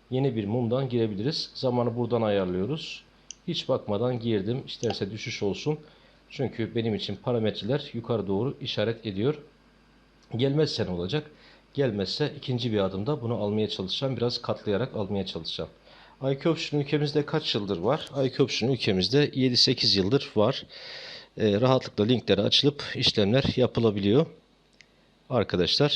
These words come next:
yeşil kazanıyor, kırmızı kaybediyor anlamındadır. Kısa vadeli işlemler açıyorum ben. Basit böyle yöntemler buluyorum ve onlara göre işliyorum. Basit olan iyidir. Çok karmaşık şeyler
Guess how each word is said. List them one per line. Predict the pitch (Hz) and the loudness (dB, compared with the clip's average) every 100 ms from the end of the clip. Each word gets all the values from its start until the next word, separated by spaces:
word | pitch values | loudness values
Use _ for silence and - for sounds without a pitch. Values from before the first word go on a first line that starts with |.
| - | 0
yeşil | 135 139 165 165 | 4 6 4 2
kazanıyor, | - 131 131 123 135 170 | 2 4 6 6 6 4
kırmızı | - 120 120 143 | 2 2 2 2
kaybediyor | 135 123 107 92 90 | 4 4 4 4 4
anlamındadır. | 87 87 87 85 - - | 2 0 0 0 -2 2
Kısa | - 160 | 4 6
vadeli | 135 107 95 | 6 6 4
işlemler | 95 - 92 90 | 4 4 2 2
açıyorum | 87 - 90 85 92 | 0 0 2 2 2
ben. | 156 - - - - - - _ _ - | 2 0 -18 -16 -16 -16 -18 _ _ 4
Basit | 135 180 - 123 | 6 4 4 6
böyle | 117 | 8
yöntemler | 123 117 117 117 117 110 - | 8 6 6 6 6 4 0
buluyorum | 110 104 104 160 135 | 4 6 6 6 4
ve | 117 | 4
onlara | 120 113 104 | 6 6 6
göre | 98 92 | 4 2
işliyorum. | - - - - 92 127 - | 2 2 0 4 2 2 4
Basit | 123 - - | 4 4 0
olan | 107 104 | 2 4
iyidir. | 117 104 120 - - - _ - - - _ _ _ | 4 4 2 0 -4 -8 _ -20 -20 -20 _ _ _
Çok | - 123 | -6 -2
karmaşık | - 107 113 - - - - - | 4 4 6 4 2 -6 -8 0
şeyler | - 117 101 127 - | 4 6 6 4 0